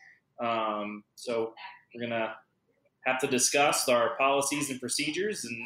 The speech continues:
how to keep our, keep ourselves and our clients, um, safe. But yeah, hope to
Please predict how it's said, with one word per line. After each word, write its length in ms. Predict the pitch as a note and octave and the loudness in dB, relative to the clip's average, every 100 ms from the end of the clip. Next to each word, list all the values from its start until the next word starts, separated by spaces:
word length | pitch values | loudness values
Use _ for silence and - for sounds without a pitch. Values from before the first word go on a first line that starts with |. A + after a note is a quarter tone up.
| B2+ | -6
how 120 | C3+ C3+ | -2 -2
to 60 | B2+ - - _ _ _ - - | -4 -12 -20 _ _ _ -14 -2
keep 220 | E3 D#3+ | 0 4
our, 260 | D3+ C#3 B2 - _ _ _ | 6 6 2 -6 _ _ _
keep 320 | - E3+ E3 - - | -2 0 0 -4 -4
ourselves 720 | C3+ C3+ C3 D#3+ D#3 E3+ - | 2 2 2 0 2 2 2
and 140 | D3 C#3 | 0 0
our 260 | C3 B2 - | 0 0 -2
clients, 640 | D3+ D3+ D#3 D3 B2+ - - | -4 -2 -2 -4 -8 -14 -14
um, 480 | C#3+ B2+ A#2+ A#2 A2+ - | -8 -4 -4 -6 -10 -14
safe. 480 | - - D#3 F3+ G3+ - _ _ _ _ _ _ | -6 -2 0 2 0 -4 _ _ _ _ _ _
But 100 | C#3 | -8
yeah, 300 | C3+ F3 D3 | -2 0 0
hope 220 | - C3+ - | 0 -2 0
to 340 | C#3 B2+ A#2+ | 0 4 2